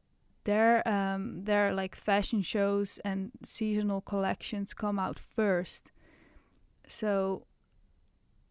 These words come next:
if you think about it, they are really,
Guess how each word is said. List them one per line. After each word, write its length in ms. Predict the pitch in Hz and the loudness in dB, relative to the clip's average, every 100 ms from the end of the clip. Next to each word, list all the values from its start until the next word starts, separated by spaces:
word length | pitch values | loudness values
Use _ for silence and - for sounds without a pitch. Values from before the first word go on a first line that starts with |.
| _ | _
if 200 | 226 226 | -2 -2
you 60 | 226 | -4
think 280 | 220 240 254 | 0 0 2
about 360 | 208 185 196 | 2 2 2
it, 120 | 202 190 - | -2 -4 -4
they 260 | 202 214 | 0 0
are 140 | 202 190 | 0 0
really, 680 | 202 202 196 196 196 - | 0 0 0 -2 -4 -10